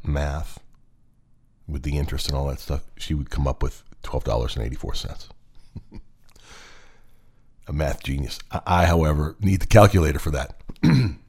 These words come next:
The other thing that I thought was important is that his son should come to him with the payment each month on a certain day. So, you know, he, his son gets his allowance every Friday, as a lot of kids do. So set a random date,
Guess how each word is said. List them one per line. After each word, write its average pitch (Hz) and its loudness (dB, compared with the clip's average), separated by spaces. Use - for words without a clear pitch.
The 107 8
other 180 10
thing 123 6
that 98 8
I 87 4
thought 92 6
was 92 2
important 92 2
is 82 0
that 90 2
his 85 0
son 156 8
should 123 -2
come 110 6
to 110 0
him 95 4
with 87 2
the 71 -8
payment 104 2
each 87 -6
month 85 0
on 90 4
a 80 2
certain 78 2
day. 73 0
So, 90 2
you 95 2
know, 92 6
he, 107 6
his 98 0
son 110 6
gets 87 2
his 82 0
allowance 85 4
every 76 -2
Friday, 78 2
as 69 -4
a 73 -4
lot 73 0
of 67 -8
kids - -8
do. 82 -6
So - -2
set - 8
a 135 6
random 117 4
date, 113 0